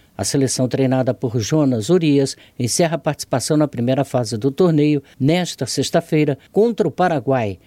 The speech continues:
Já a seleção adulta enfrentará em amistoso a seleção da Dinamarca no dia vinte e quatro de julho, data fifa, em Copenhague,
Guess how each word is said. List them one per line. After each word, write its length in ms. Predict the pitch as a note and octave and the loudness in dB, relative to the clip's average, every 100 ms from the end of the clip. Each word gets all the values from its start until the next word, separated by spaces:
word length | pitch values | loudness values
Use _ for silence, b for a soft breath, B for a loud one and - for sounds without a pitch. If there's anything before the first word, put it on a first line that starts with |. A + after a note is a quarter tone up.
| - | -6
Já 280 | C3 G#3+ | 0 2
a 60 | G3+ | 0
seleção 420 | - F#3 F3 F#3+ | -2 -2 0 0
adulta 480 | G3+ G#3 G#3 A#3 - | 0 0 0 0 0
enfrentará 640 | A#3+ G#3 G3 F3+ F3+ C#3 C3 | -2 0 -2 0 0 0 0
em 140 | D3 | 2
amistoso 760 | G3+ G3 - F3 G3 F3+ G3 B B | 2 0 2 4 4 4 0 B B
a 100 | G#2 | -6
seleção 500 | - D#3+ F#3 - E3+ | -2 0 0 0 2
da 120 | G3+ | 2
Dinamarca 580 | F3+ F#3+ F#3 D3 D#3+ E3 | 0 0 2 2 0 0
no 140 | B2+ | 0
dia 160 | B2+ D3 | 0 0
vinte 180 | F3 F3 | 0 -4
e 60 | |
quatro 420 | C#3+ D#3+ C#3 D3 | -2 -2 -2 -4
de 140 | D3 F3 | -2 -2
julho, 420 | C#3+ E3+ F3 F3 | 2 4 4 2
data 380 | B2 C3 - E3 | 2 0 0 -2
fifa, 500 | - D#3+ D3 D#3 D3 b b | 0 -2 0 -2 -2 b b
em 140 | A#2+ A#2 | -6 -6
Copenhague, 840 | - A3 - G#3 D#3+ D3+ C#3 A2 | -2 -2 2 0 2 -2 -2 -6